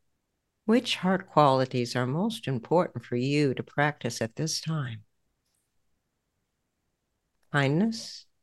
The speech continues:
compassionate latitude for others, gratitude, patience,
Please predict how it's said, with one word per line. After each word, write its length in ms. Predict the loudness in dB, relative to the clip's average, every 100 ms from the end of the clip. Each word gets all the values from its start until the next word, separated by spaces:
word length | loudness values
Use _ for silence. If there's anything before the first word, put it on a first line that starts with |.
| _ _ _ _ _ _ _ _ -10
compassionate 760 | -8 0 0 0 -2 -2 0
latitude 680 | 0 2 2 0 0 -2 -2
for 180 | -2 2
others, 680 | 2 2 -2 -4 -12 -20 -20 _ _ _ _ _ _ _ _ _ _ _ _ _ _ _ _ -2
gratitude, 840 | 4 6 6 2 0 -2 -2 -4 -12 _ _ _ _ _ _ _ _ _ _ _ _ _ _ _ _ _ _ _ 0
patience, 840 | 2 2 0 -2 -2 -12 -20 -20